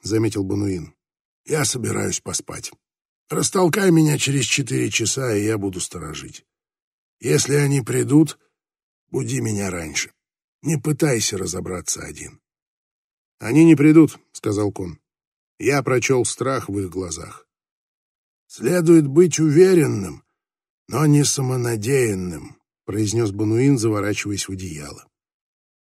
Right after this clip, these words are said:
Земли кирдинов располагались в гористой местности, поросшей лесом, что радовало Конна, поскольку он чувствовал себя почти как дома. Сказать правду, юноша тосковал по Каэр-Друагу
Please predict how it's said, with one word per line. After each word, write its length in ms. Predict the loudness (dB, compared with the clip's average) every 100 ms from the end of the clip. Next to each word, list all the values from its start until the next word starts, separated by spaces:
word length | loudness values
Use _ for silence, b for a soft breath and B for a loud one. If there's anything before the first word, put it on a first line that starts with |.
| -6
Земли 400 | 2 4 6 4
кирдинов 560 | 6 6 6 4 4
располагались 800 | 2 -4 -2 0 0 2 6 4
в 60 | 4
гористой 500 | 0 2 2 2 2
местности, 540 | 4 4 2 -6 -8
поросшей 540 | -8 -4 -2 -2 0 2
лесом, 360 | 2 2 -4 -12 _ _ _
что 220 | -10 0 2
радовало 480 | 2 4 2 2
Конна, 420 | 0 2 2 0 -4 _ _ _
поскольку 400 | -6 2 2 4
он 120 | 2 2
чувствовал 440 | 0 0 2 2
себя 260 | 2 -2 -2
почти 400 | -2 -4 -4 -4
как 220 | -6 -8
дома. 340 | -8 -8 -10 -18 _ _ _ _ _
Сказать 460 | -14 -4 2 2 2
правду, 400 | 2 2 2 -2
юноша 400 | 0 2 2 0
тосковал 640 | 0 -2 0 2 4 2
по 160 | 0 -8
Каэр-Друагу 920 | -2 -2 -2 -2 0 2 4 4 2